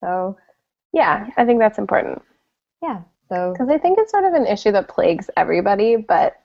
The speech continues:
Speaker 2: everybody kind of keeps it to themselves, 'cause that's one of the really horrible things about comparing yourself to other people, is that you feel like
Speaker 1: Yeah.
Speaker 2: they've all got it together and you're the only one that feels like you don't, which is
Speaker 1: Yeah.
Speaker 2: so, so untrue.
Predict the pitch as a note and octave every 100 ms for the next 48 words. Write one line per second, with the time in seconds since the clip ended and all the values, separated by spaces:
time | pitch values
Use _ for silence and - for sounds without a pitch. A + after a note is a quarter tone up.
0 | - A3 A3 A#3 B3+ C4 A3+ G#3+ G3 -
1 | D#3 F3 - D#3+ E3+ - G3+ G3 G3+ -
2 | - - - - A3 A3 G3 F#3+ - G3+
3 | G3+ G3+ G3 F#3 F#3+ - F#3 F#3 - F#3+
4 | - F3 F3 F#3 F#3 F3+ F3+ - - F3+
5 | G3+ G3+ G3 - - - G3 G3 F#3+ -
6 | F3+ F3+ E3+ D#3+ - - _ _ _ _
7 | _ _ _ _ _ _ _ _ _ -
8 | G3+ F#3 F#3 F3+ G3 G3 F#3 F#3 E3+ F#3+
9 | E3+ E3+ F3+ F3+ F3+ E3 E3 D#3 D#3+ D#3
10 | D#3 D3+ - - _ _ _ _ - A2
11 | D#2+ - - - - - D#3+ D#3 - -
12 | _ - G#3+ - G#3 - - - - -
13 | - - F3 D3 - - - G#3+